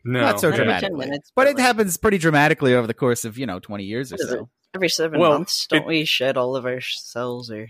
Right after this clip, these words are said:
Speaker 1: I think it's seven years.
Speaker 3: or seven years.
Speaker 1: But
Speaker 3: I know
Speaker 1: yeah.
Speaker 3: that there was a seven in there.
Speaker 1: And
Speaker 2: We
Speaker 1: it
Speaker 2: just,
Speaker 1: depends
Speaker 2: we're
Speaker 1: on
Speaker 2: just
Speaker 1: the
Speaker 2: ship of
Speaker 1: cell, actually.
Speaker 2: Theseusing
Speaker 1: Yeah.
Speaker 2: around
Speaker 1: Some
Speaker 2: the
Speaker 1: cells,
Speaker 2: world.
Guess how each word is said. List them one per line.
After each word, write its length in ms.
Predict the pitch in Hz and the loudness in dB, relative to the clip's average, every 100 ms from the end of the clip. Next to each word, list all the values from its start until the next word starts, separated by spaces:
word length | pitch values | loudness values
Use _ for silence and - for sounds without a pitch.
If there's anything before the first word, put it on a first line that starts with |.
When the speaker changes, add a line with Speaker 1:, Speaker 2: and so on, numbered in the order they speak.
| _ 131 | _ -2
Speaker 1:
I 60 | |
think 180 | 123 131 | 0 0
it's 100 | - | 2
seven 220 | 117 110 | 0 0
years. 260 | 107 104 135 | -2 0 0
Speaker 3:
or 40 | |
seven 280 | - 135 123 | -2 -2 -2
years. 220 | 127 127 | -2 0
Speaker 1:
But 60 | 160 | 2
Speaker 3:
I 80 | 160 | 2
know 40 | |
Speaker 1:
yeah. 60 | 143 | 2
Speaker 3:
that 140 | 98 | 0
there 80 | 151 | 0
was 140 | 135 117 | 0 0
a 40 | |
seven 360 | - 113 101 98 | -2 -2 -6 -8
in 80 | |
there. 180 | 101 107 - 160 | -8 -10 -4 0
Speaker 1:
And 100 | 170 | 2
Speaker 2:
We 60 | 165 | 2
Speaker 1:
it 20 | |
Speaker 2:
just, 160 | 135 127 | 0 0
Speaker 1:
depends 220 | 120 110 | -2 0
Speaker 2:
we're 60 | 113 | 0
Speaker 1:
on 40 | |
Speaker 2:
just 120 | 107 | 0
Speaker 1:
the 20 | |
Speaker 2:
ship 260 | - 160 151 | 0 0 2
of 60 | 101 | 0
Speaker 1:
cell, 80 | |
actually. 120 | 92 135 | 2 0
Speaker 2:
Theseusing 600 | 135 117 101 98 98 98 _ _ _ - | 0 0 0 -2 -4 -8 _ _ _ -8
Speaker 1:
Yeah. 240 | 117 101 - - 131 | 0 0 0 -6 -6
Speaker 2:
around 160 | 120 | 0
Speaker 1:
Some 160 | 120 113 | 2 2
Speaker 2:
the 80 | 117 | 2
Speaker 1:
cells, 180 | 113 | 4
Speaker 2:
world. 200 | 110 85 | 2 -2